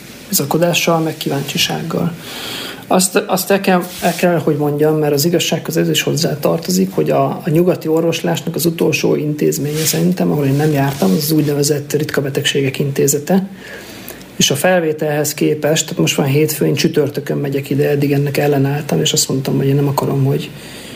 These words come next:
valamire, amiről nem tudjuk, hogy mi, ráfogjuk, hogy hát ettől is lehet, meg attól is lehet, mert az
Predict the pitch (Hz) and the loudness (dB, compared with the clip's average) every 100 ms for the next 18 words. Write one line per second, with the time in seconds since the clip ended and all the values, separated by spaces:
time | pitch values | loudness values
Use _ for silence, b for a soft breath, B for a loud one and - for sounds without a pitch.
0 | B - - - 170 160 147 143 143 143 | B -20 -2 4 6 6 4 2 2 0
1 | 151 151 143 135 147 143 151 151 147 135 | 0 0 -2 -2 -2 2 2 2 2 0
2 | 135 135 131 117 - - 190 - 160 - | 2 2 2 -4 -4 -2 0 0 -4 0
3 | 160 143 - 147 139 139 131 131 - - | 0 0 0 -2 -2 0 0 -2 -2 -2
4 | - 147 165 - 139 135 135 | 0 0 0 0 2 2 0